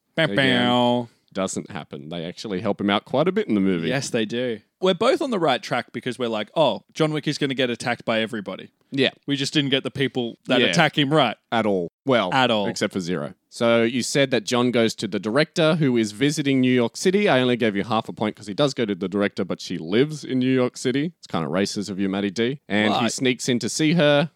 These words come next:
Speaker 1: Well, I thought that, you know, I, in my head, I thought they would be set up in Rome. I thought that would make sense,
Speaker 2: That's
Speaker 1: you know?
Speaker 2: right, yeah.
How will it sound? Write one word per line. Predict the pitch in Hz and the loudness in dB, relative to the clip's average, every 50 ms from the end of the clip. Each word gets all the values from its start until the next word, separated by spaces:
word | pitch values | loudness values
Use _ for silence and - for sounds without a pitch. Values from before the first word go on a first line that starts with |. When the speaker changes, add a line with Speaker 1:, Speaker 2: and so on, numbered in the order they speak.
| - | -6
Speaker 1:
Well, | 202 180 151 | -4 -2 0
I | 131 127 123 | 0 -2 -2
thought | - - 175 151 - - | 0 0 0 0 0 0
that, | 135 120 110 - | 0 0 0 0
you | - 131 | 0 0
know, | 123 117 110 - | 0 0 -2 0
I, | - 151 220 294 | 0 2 2 2
in | 247 196 | 2 2
my | 175 185 214 247 240 | 2 2 2 2 2
head, | 170 151 131 123 107 - - | 2 0 0 -2 -2 -4 -4
I | 127 143 | -4 -2
thought | - 165 147 - | 0 -2 -2 0
they | - 131 123 | 0 0 0
would | 120 113 104 | 0 0 -2
be | 123 110 | -6 -8
set | - - 135 120 | -4 -2 0 0
up | 113 - - | 0 -2 -2
in | 110 107 | -4 -2
Rome. | 104 107 104 101 98 | 0 0 0 -2 -2
I | 95 95 | -6 -4
thought | - 120 104 - | -4 -6 -4 -4
that | 107 82 | -6 -4
would | 90 107 104 | -4 -4 -4
make | 104 98 95 | -4 -6 -8
sense, | - - 110 - | -8 -8 -6 -2
Speaker 2:
That's | 98 90 98 113 | -2 0 0 0
Speaker 1:
you | 117 - | 0 -2
know? | 78 | -4
Speaker 2:
right, | 64 55 - - | -6 -8 -10 -10
yeah. | 85 76 55 | -12 -12 -12